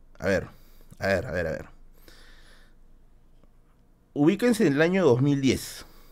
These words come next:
en el año dos mil diez. Ya,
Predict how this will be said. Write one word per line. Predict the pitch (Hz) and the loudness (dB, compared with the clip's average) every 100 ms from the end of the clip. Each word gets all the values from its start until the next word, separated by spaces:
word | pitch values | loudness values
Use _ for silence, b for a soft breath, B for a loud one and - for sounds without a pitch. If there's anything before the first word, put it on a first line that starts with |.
| - | -8
en | 95 | -4
el | 101 | -2
año | 117 127 113 | -2 -2 -2
dos | |
mil | 110 95 | -2 -4
diez. | 90 80 - - - - - B B B B B B B | -6 -8 -16 -20 -20 -20 -20 B B B B B B B
Ya, | 104 95 | -4 -4